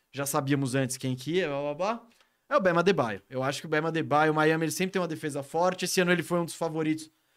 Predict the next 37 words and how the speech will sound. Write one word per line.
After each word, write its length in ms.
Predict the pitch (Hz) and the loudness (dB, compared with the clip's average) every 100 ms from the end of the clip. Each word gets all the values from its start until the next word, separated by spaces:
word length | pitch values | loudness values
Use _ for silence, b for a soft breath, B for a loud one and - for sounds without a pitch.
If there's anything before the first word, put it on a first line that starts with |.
| _ _ _ _ _ | _ _ _ _ _
não, 680 | 143 160 180 202 202 190 139 127 - _ | -8 0 4 6 6 4 0 -8 -18 _
não 280 | 160 185 202 | -2 2 2
entrou 320 | 190 190 190 | 2 4 4
na 60 | 170 | 4
disputa 320 | - 175 165 | 0 -4 -4
porque 180 | 151 160 | -6 -4
perdeu 320 | 175 160 165 | -4 0 0
jogos, 440 | 165 202 226 156 | 4 4 2 -2
né? 260 | 147 170 202 - _ _ _ - | -4 -4 -4 -12 _ _ _ -4
Eu 160 | 170 | 2
acho 240 | 175 180 - | 2 2 -2
que 60 | |
ele 160 | 202 214 | -2 -2
volta 500 | 160 185 190 202 226 | -2 2 4 4 2
da 160 | 214 | 2
onde 280 | 208 202 208 | 2 2 -2
ele 120 | 214 | -4
parou, 560 | 214 220 202 175 202 208 B | -2 2 4 4 4 2 B
se 160 | - 240 | -4 0
não 120 | 247 | 2
perder, 560 | 247 196 143 185 226 214 147 | 4 2 6 6 6 4 -2
eu 100 | 202 | 0
acho 160 | 233 | 0
que 160 | - - b b b b b b _ _ _ _ _ _ | -2 -10 b b b b b b _ _ _ _ _ _
se 160 | - | 0
ele 120 | 240 | 2
jogar, 320 | 277 247 190 185 | 4 4 4 2
tipo, 520 | 185 - 170 139 - | -2 -4 -2 -2 -6
setenta 800 | - - 165 - - 220 240 240 | -8 -6 -6 -2 0 0 0 0
e 120 | 202 151 | -2 0
sete 520 | - - 185 185 147 | -4 0 0 0 -2
jogos, 320 | 156 165 147 | 0 0 0
eu 60 | 156 | -4
acho 120 | - | -2
que 60 | |
é 60 | 170 | -4
ele. 220 | 113 92 | -4 -8